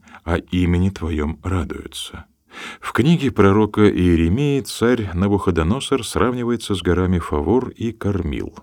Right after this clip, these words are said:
«Как Фавор среди гор и как Кармил при море,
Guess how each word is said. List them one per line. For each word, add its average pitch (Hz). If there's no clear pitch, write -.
«Как 82
Фавор 98
среди 107
гор 92
и 78
как 78
Кармил 80
при 73
море, 78